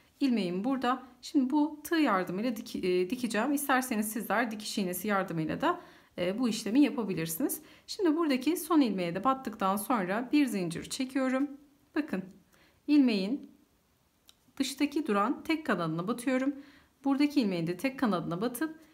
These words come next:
ilmek çıkarıp diğer ilmekten kaydırıyorum. Şu noktayı da sıkılayalım. Buradaki parçanın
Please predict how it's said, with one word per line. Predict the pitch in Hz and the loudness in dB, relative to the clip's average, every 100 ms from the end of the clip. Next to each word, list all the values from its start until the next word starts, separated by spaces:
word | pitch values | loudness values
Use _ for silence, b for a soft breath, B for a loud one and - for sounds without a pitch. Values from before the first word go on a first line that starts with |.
| B B | B B
ilmek | 262 220 208 | 0 0 0
çıkarıp | - 247 - 196 285 B B B - | -4 -6 -4 -4 -4 B B B -4
diğer | 277 208 | 0 0
ilmekten | 175 180 254 294 | 0 -4 0 2
kaydırıyorum. | 285 254 170 156 - - - | 2 0 -2 -4 -6 -8 -8
Şu | 311 | -2
noktayı | 208 - - | -2 -2 -8
da | - | -6
sıkılayalım. | - 262 269 262 262 269 277 - _ _ _ _ _ _ _ _ _ _ _ _ _ _ _ _ _ - | -6 -6 -4 -2 0 0 -4 -14 _ _ _ _ _ _ _ _ _ _ _ _ _ _ _ _ _ -2
Buradaki | 330 294 294 294 | 2 2 2 0
parçanın | 233 196 - 185 208 320 | 0 0 0 0 0 -2